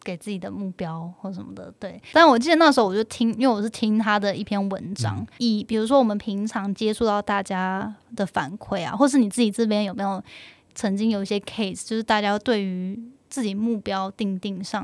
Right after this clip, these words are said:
Speaker 1: 是不是常常会有哪些困扰？因为过去的我，其实我觉得过去的我也很常，比如说新年就会很，很有志气，就是觉得说，哦，今年一定要怎么样，怎么样，怎么样。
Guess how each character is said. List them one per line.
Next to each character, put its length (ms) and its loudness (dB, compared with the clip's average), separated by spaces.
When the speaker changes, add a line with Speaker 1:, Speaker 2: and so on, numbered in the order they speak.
Speaker 1:
是 100 -4
不 0 -
是 60 -2
常 180 -4
常 140 -4
会 100 -2
有 80 -2
哪 160 -8
些 160 -10
困 480 -8
扰？ 320 -14
因 120 6
为 60 8
过 300 8
去 180 0
的 120 2
我， 380 -8
其 180 4
实 140 4
我 160 4
觉 180 -6
得 460 -4
过 140 4
去 160 2
的 100 6
我 180 -4
也 100 -4
很 280 -2
常， 220 -2
比 100 -2
如 40 -4
说 200 -2
新 260 -4
年 140 -4
就 100 -6
会 180 -4
很， 380 -2
很 140 -4
有 120 -2
志 200 -2
气， 320 -6
就 100 -8
是 80 -6
觉 140 -12
得 100 -10
说， 140 -10
哦， 280 -6
今 180 -2
年 120 -2
一 60 -8
定 80 -6
要 160 -4
怎 120 -14
么 80 -8
样， 120 -6
怎 100 -14
么 60 -10
样， 120 -10
怎 80 -16
么 80 -12
样。 140 -14